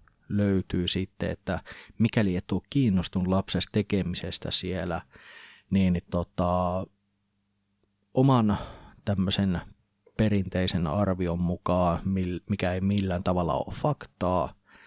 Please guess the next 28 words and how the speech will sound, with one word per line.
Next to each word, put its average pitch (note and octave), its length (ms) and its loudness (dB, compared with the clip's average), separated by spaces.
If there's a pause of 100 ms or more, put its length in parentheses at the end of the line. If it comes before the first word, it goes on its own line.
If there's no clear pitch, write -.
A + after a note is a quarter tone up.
(640)
voisin G#2+ 380 2
kuvitella, F#2 680 -2
että - 180 -6
siinä A#2+ 300 2
vaiheessa F#2+ 420 0
lapset G#2 400 -2
ei F#2 140 -4
tule F#2+ 360 -2 (160)
välttämättä F#2+ 540 -2
edes G2+ 240 0
kääntymään, F2 680 -2 (260)
ö, G#2+ 160 -2 (380)
niin F2+ 140 0
kuin - 160 -2
aikuisen F#2+ 600 -2
puoleen, E2+ 640 -4 (260)
isän G#2 340 -2
tai F2+ 200 -2
äidin G2+ 400 -2
puoleen F2 540 -4 (640)
siinä, F2+ 560 2 (200)
että - 180 -4
mikäli F#2 340 2
se F2 120 -2
kokee F#2 420 -2
siellä F2 280 -2
jotain F2 420 -2 (140)
epämukavaa F2 1120 0